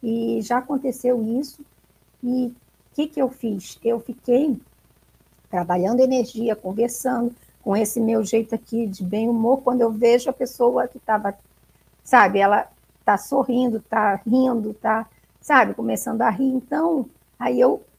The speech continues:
quietinha, sem falar nada, eu não preciso fazer nada, né? Mas eu,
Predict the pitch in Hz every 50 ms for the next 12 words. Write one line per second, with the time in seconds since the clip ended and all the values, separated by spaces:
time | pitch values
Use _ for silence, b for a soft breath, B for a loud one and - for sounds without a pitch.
0 | _ _ _ - 269 254 254 - - - 269 240 262 285 269 269 - 247 233 -
1 | 226 214 220 240 294 302 233 196 202 208 220 220 220 220 208 - 220 - - 233
2 | 214 - 214 208 - 220 233 247 220 196 196 208 220 226 208 202 214 220 - _
3 | _ _ _ _ 202 190 202 214 202 208